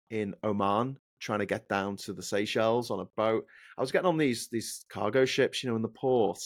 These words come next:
and they had, like, razor wire <laughs> around the outside of them, and it was just all, you know, signs up saying, "Keep, keep an eye out for pirates." I remember being shown a chart of the Indian Ocean on one of the boats I was on, and it was like,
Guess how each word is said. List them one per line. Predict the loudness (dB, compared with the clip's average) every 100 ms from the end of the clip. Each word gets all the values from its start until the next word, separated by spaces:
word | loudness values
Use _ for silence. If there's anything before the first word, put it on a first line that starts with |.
| -6
and | -2 -2 -4 -8 _ -6
they |
had, | -2
like, | 0
razor | 4 4 4 2
wire | 2 2 2 0
<laughs> | -12 -14 -16 _ -12 -8
around | -6
the | 0 2
outside | 2 0 -2 -2 0
of | 2 2 2
them, | 4 4 2
and | -2
it | -2
was | -6
just | -10 -6 0
all, | 0 0 -12 -20 -14 -6
you |
know, | -4
signs | 0 2 2 0
up | -2
saying, | 0 -2 -2
"Keep, | -8 -16 _ -16
keep | -12
an | -10 -8
eye | -6 0 0
out | 0
for | -4
pirates." | -10 -2 2 2 0 -2 -10 -20 -16 -2
I |
remember | 0 2
being | 4 2
shown | 2 0 0 0
a |
chart | -4 -4 2 4 4 2 -2
of | -4
the | -4
Indian | -2 -2
Ocean | 0 0 0 -2
on |
one | 0 0
of |
the | -2 -4
boats | -8 -6 -6
I |
was | -4 0
on, | 0 0
and | -4
it | -8
was | -8
like, | -8 -8